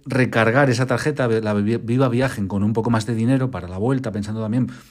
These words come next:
porque con todo lo turístico que es Sintra, pues íbamos a encontrar colas seguros, lo que hicimos fue bajar otra vez, salir de Rocío, irnos a la estación de metro de Restauradores, que está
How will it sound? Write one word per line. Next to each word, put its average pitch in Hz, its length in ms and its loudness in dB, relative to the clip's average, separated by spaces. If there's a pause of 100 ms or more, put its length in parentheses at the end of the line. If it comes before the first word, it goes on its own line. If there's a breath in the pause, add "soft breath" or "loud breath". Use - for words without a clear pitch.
(540 loud breath)
porque 82 540 -12
con 90 340 -6
todo 110 200 2
lo 107 120 4
turístico 107 420 -2
que 107 100 -4
es 101 80 -4
Sintra, 120 260 -2
pues 107 220 -6 (340 loud breath)
íbamos 104 320 2
a 107 40 0
encontrar 98 380 0
colas 117 240 2
seguros, 139 300 2
lo 143 100 0
que - 80 -6
hicimos 117 360 -2 (100)
fue - 180 2
bajar 107 320 4
otra 110 220 2
vez, 127 160 4
salir 101 240 0
de 113 80 0
Rocío, 160 400 0 (260 loud breath)
irnos 151 400 4
a 139 80 6
la 135 120 6
estación 131 420 2
de 139 80 4
metro 127 320 2
de 110 160 0 (180)
Restauradores, 120 580 0
que 123 100 -4
está - 420 -2